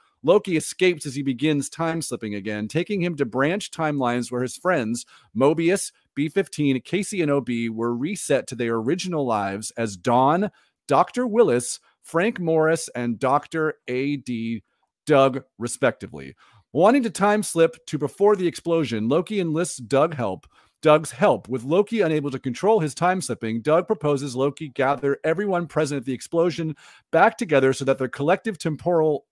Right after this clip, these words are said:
aura can send them back to the right time and place.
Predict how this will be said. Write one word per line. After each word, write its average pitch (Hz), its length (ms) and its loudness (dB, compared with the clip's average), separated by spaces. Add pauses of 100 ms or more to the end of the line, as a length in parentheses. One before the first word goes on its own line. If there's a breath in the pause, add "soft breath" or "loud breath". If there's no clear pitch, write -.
aura 131 500 6 (260 soft breath)
can 165 140 0
send 208 320 2
them 214 140 2
back 143 260 4
to 139 80 -8
the 127 100 -4
right 135 280 0
time 113 320 -2
and 110 160 -6
place. - 420 -14